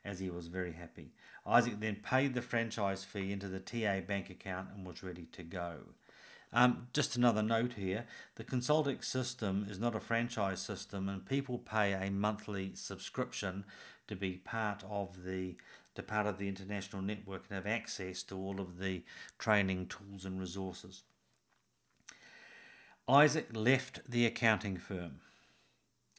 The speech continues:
Isaac asked David what he could do to maximize the three weeks before he had training, and David responded by sending in some information,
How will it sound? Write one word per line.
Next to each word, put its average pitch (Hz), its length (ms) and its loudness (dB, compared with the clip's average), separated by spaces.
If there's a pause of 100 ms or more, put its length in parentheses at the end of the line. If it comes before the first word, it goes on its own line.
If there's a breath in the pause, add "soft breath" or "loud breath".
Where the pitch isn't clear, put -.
(420 loud breath)
Isaac 175 300 6
asked 139 260 6
David 110 380 4
what 123 200 0
he 147 100 -4
could 139 220 -4
do 110 380 4
to 110 180 -4
maximize 110 800 2
the 101 100 -4
three 120 320 -2
weeks 107 380 -2
before 101 440 -6
he 101 140 -8
had 98 220 -6
training, 107 580 -4
and 90 120 -6
David 135 360 2
responded 104 640 -2
by 98 140 -2
sending 135 340 0
in 147 80 -2
some 123 180 -2
information, 110 840 -4